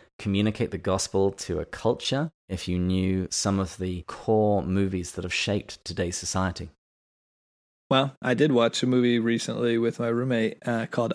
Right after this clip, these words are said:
Speaker 2: Upgrade.
Speaker 1: I don't think I've seen that.
Speaker 2: It's actually fantastic. If anyone follows Elon Musk, he's talked about how we're gonna keep up with A I, uh, in the future, and he's discussed trying to create this company, I believe, called, like, Neuralink,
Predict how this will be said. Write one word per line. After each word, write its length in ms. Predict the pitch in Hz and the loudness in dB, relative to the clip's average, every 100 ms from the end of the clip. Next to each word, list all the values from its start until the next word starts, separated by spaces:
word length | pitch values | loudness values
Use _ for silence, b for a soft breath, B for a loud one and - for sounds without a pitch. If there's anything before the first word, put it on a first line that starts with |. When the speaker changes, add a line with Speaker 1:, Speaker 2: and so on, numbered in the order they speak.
| - | -4
Speaker 2:
Upgrade. 720 | 139 - 110 - - - - _ _ _ _ _ - | -6 0 0 0 -4 -6 -8 _ _ _ _ _ -18
Speaker 1:
I 100 | 98 - | -16 -8
don't 220 | 95 92 | -8 -6
think 120 | 101 | -8
I've 80 | 107 | -8
seen 180 | - - | -8 -10
that. 120 | 82 _ _ _ _ _ - | -14 _ _ _ _ _ -2
Speaker 2:
It's 100 | - | 2
actually 220 | 170 110 | 2 2
fantastic. 760 | - 104 110 113 107 - - - - | 2 0 0 0 -2 -4 -6 -6 -4
If 140 | 120 | 0
anyone 320 | 131 135 127 | 2 4 4
follows 340 | 120 123 117 123 | 4 4 4 4
Elon 320 | 120 117 120 | 2 2 2
Musk, 340 | 123 117 - | 2 2 2
he's 140 | 123 120 | 0 2
talked 220 | 127 123 | 2 4
about 160 | - 110 | 2 2
how 200 | 120 123 | 4 6
we're 160 | 120 | 4
gonna 180 | 120 113 | 4 2
keep 240 | - 131 | 2 2
up 160 | 120 113 | 4 4
with 200 | 117 113 | 2 2
A 200 | 127 120 | 4 4
I, 360 | 120 127 165 185 - | 4 2 2 0 -2
uh, 40 | |
in 360 | 127 107 113 123 | -2 -2 0 2
the 60 | |
future, 500 | 123 131 120 165 208 196 | 4 4 4 4 2 0
and 140 | 139 | 0
he's 120 | 135 | 0
discussed 560 | - 135 - 143 127 - | 2 2 2 2 2 2
trying 140 | 143 | 0
to 80 | 127 | 0
create 380 | 117 135 120 113 | 2 4 4 4
this 240 | 123 - | 2 0
company, 340 | - 127 117 117 | -2 -2 0 2
I 40 | |
believe, 300 | 113 123 131 | 4 4 4
called, 160 | - 117 | 4 0
like, 120 | 110 | 2
Neuralink, 720 | 120 127 127 117 123 185 - | 2 4 4 4 4 2 -2